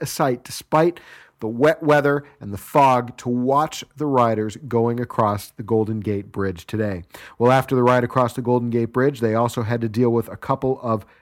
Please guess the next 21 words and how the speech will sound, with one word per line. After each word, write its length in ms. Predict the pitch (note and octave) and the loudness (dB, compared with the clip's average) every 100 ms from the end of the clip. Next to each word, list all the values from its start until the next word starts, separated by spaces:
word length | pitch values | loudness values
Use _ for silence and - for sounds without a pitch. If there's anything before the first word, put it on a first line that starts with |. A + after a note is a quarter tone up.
| _ _ | _ _
fairly 520 | _ - G3+ A3+ G3+ | _ -6 -2 2 2
decent 540 | C3+ G#2 D3+ E3+ B2 G#2+ | 0 0 -4 -2 -8 -8
climbs. 540 | - C#3+ A#2+ G2+ G2 - - _ _ - | -2 2 2 0 -8 -16 -20 _ _ -20
First, 420 | - - E3 D#3 - | -20 2 2 2 -6
a 60 | - | -4
Category 520 | C#3+ B2 A#2+ A#2+ A2+ | 2 2 2 2 0
two, 380 | - E3 D#3+ D#3+ | 0 2 2 0
and 160 | B2 | -2
then 240 | A#2+ A2+ G#2+ | -2 -2 -4
just 380 | D3 F#3 - | -2 -2 -4
before 520 | - F3 - D3 A2 F2 - _ | -4 -4 0 2 2 -2 -12 _
descending 480 | G#2+ - C3+ C3 B2+ | -10 -2 -2 0 -2
into 180 | A#2+ | -2
Santa 300 | G#2 - B2+ | -4 -2 -2
Cruz 280 | C3 C3 A#2+ | -2 -2 -4
today, 360 | - A2+ G#2+ G#2 - - _ | -2 -4 -2 -6 -12 -20 _
Category 580 | - C3+ C#3 B2+ B2+ B2 | -2 2 2 4 2 2
three, 500 | - D3 D3 C#3+ C#3+ - | -4 -2 2 2 0 -6
Bonnie 580 | F#2+ A#2+ A#2+ B2+ B2+ B2+ A#2 | -8 -2 0 0 -2 -6 -16
Doon 480 | G2 A#2 A2 G#2+ G#2+ - - | -4 -2 0 -2 -6 -14 -4
Road. 460 | A2+ A#2 F#2+ D#2+ | 0 2 0 -6